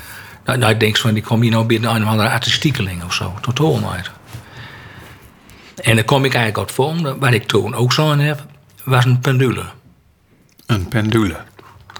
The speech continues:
Speaker 1: Een klok.
Speaker 2: Ja.
Speaker 1: En daarom zeg ik, eh, eh, in het begin, wat denk ik, er is een luid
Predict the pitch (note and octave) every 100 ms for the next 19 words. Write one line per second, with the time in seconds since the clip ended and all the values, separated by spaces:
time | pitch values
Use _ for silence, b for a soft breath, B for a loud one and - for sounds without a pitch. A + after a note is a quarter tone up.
0 | - F#3 A#2+ - G#2 - - - - C3+
1 | A2+ E2+ - B B B F3 - B2 A#2
2 | B2+ - - - - B2 B2 A2+ C#3+ G#2+
3 | F2+ - G2 G2+ - - G#2+ G#2+ A2 G#2+
4 | A2 A#2+ G2 F#2+ G2+ G2+ B2 - A2+ A#2+
5 | A#2 A2 C3+ D#3+ -